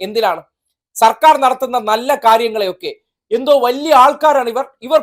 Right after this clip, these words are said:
പറയുന്നത് ശരിയാണെന്ന് നമ്മൾ അങ്ങ് ധരിച്ചോളണം. അങ്ങനെയാണ് അതിദരിദ്രമുക്ത കേരളം പദ്ധതിയുടെ ഉദ്ഘാടനത്തിന് തൊട്ടു മുന്നോടിയായിട്ട് മനോരമയിലും മാതൃഭൂമിയിലൊക്കെ ഈ കപട വിദഗ്ധന്മാരുടെ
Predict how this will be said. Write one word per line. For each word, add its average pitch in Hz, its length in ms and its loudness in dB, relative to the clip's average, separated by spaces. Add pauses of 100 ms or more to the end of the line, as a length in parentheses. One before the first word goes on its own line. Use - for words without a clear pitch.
പറയുന്നത് 269 400 -2 (120)
ശരിയാണെന്ന് 254 560 -4
നമ്മൾ 214 200 -4
അങ്ങ് 202 200 -8
ധരിച്ചോളണം. 175 440 -10 (260)
അങ്ങനെയാണ് 247 460 0 (400)
അതിദരിദ്രമുക്ത 269 840 -2 (120)
കേരളം 247 380 -2
പദ്ധതിയുടെ 233 520 -2
ഉദ്ഘാടനത്തിന് 247 720 -2
തൊട്ടു 208 320 -4
മുന്നോടിയായിട്ട് 214 640 -2 (340)
മനോരമയിലും 262 720 0
മാതൃഭൂമിയിലൊക്കെ 226 920 -4 (560)
ഈ - 20 0 (280)
കപട 247 300 6 (140)
വിദഗ്ധന്മാരുടെ 247 800 -2